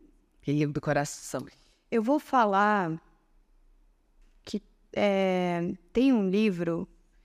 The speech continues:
Speaker 2: que chama Como as Esteiras Rolantes Venceram os Cães de Guerra. Ele, ele é bem curtinho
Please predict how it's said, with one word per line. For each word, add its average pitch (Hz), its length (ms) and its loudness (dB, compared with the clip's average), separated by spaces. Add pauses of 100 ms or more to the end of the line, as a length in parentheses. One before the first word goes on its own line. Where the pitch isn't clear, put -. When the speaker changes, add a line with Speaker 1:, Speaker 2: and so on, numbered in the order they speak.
(1300)
Speaker 2:
que 233 120 -2
chama 175 680 0 (720)
Como 269 280 4
as 277 140 4
Esteiras 240 540 0
Rolantes 202 540 -2
Venceram 214 580 -2
os 214 120 -8
Cães 214 280 0
de 233 100 0
Guerra. 180 520 -2 (1600)
Ele, 294 680 4
ele 262 160 2
é 277 60 4
bem 233 640 0
curtinho 202 880 -4